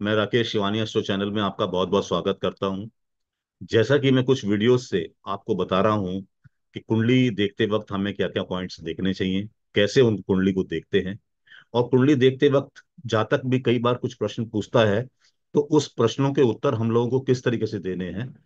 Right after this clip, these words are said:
ये भी बहुत डिपेंड करता है कि कैसा है गोचर, अष्टक वर्ग का कैसा हिसाब है, वो सब चीज देख के हम लोगों को बताना।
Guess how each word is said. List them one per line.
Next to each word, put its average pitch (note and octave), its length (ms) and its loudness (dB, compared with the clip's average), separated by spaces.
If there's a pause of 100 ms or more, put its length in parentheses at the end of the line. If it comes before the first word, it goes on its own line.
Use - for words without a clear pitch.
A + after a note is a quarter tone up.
(320)
ये G#2+ 180 6
भी D3+ 320 4 (320)
बहुत A#2+ 300 0 (260)
डिपेंड B2 400 2
करता F#2 400 0
है A2 100 -2
कि A2+ 300 -2 (580)
कैसा G#2+ 320 2
है A2 400 0 (100)
गोचर, G2 460 -2 (100)
अष्टक G2+ 320 -2
वर्ग G#2 200 0 (320)
का G#2 100 0
कैसा G#2 340 -2
हिसाब F#2+ 420 -4
है, F#2 160 -2 (400)
वो B2+ 100 4
सब B2+ 200 2
चीज C#3+ 220 0
देख A#2 240 0
के C3+ 80 2
हम A2 180 -2
लोगों G#2+ 200 0
को D3 120 -4
बताना। F2+ 380 -6